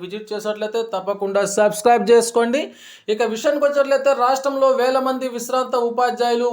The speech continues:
ఉద్యోగులు ప్రభుత్వం నుంచి ఉద్యోగ విరమణ ప్రయోజనాలు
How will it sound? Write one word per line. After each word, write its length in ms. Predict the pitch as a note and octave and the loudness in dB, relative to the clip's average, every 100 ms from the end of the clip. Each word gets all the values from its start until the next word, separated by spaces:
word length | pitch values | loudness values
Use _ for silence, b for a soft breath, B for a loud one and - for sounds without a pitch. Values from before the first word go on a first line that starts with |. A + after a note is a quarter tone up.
| G#3+ | -2
ఉద్యోగులు 440 | G3 A#3 A3+ A#3 A3+ | -2 -2 -2 -2 -4
ప్రభుత్వం 400 | A3 A#3+ A#3+ A#3+ A#3 | -2 -4 -4 -6 -6
నుంచి 220 | A3 A3+ G#3 | -10 -10 -10
ఉద్యోగ 380 | F#3 A#3 A3+ A3 E3+ | -6 -4 -2 -4 -4
విరమణ 300 | G3+ A3 A3+ A3+ | -4 -2 -4 -4
ప్రయోజనాలు 600 | G3+ G#3+ G3+ G3+ G3+ E3 | 0 0 0 0 -2 -2